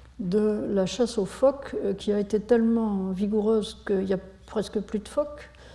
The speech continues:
en tout cas sur la côte est américaine. Et comme il n'y a presque plus de phoques, que mangent les phoques ? Les phoques mangent de la raie. Et comme il n'y a plus de phoques, les raies prolifèrent.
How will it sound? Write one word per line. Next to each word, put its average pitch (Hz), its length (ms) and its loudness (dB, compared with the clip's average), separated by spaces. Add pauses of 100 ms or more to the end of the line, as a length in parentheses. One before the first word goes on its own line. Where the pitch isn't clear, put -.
(200)
en 220 140 -4
tout 185 160 -8
cas 214 240 -2
sur 196 320 -6
la 185 100 -2
côte 190 260 -6
est 208 280 -4
américaine. 196 640 -4 (720)
Et 220 140 0
comme 220 160 4
il 220 60 4
n'y 220 40 4
a 208 60 2
presque 240 420 -6
plus 220 220 -6
de 196 100 -10
phoques, - 400 -6 (120)
que 254 80 4
mangent 247 340 4
les 226 100 6
phoques ? 294 400 0 (440)
Les 220 120 2
phoques - 320 -2
mangent 233 260 4
de 208 80 0
la 190 160 2
raie. 196 220 0 (640)
Et 233 100 2
comme 226 180 4
il 220 60 6
n'y 220 40 4
a 208 60 2
plus 226 180 -2
de - 80 -10
phoques, - 420 0 (140)
les 202 220 2
raies 262 260 0
prolifèrent. 226 640 0